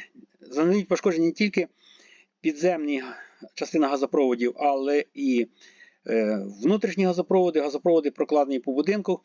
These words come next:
зазнає пошкоджень і існуюча димовентиляційна система. У нас повинно бути, м,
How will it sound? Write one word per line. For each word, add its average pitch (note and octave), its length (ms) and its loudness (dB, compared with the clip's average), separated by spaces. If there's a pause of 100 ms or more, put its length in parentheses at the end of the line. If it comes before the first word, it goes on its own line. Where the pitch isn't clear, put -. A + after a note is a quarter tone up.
(340)
зазнає E3+ 360 0
пошкоджень F#3 540 0
і E3 140 2
існуюча F3+ 600 2
димовентиляційна D#3+ 800 0
система. A2 480 -2
У G2+ 40 -10
нас E3 180 -2
повинно E3+ 280 0
бути, D#3 380 0 (1500)
м, B2+ 120 -8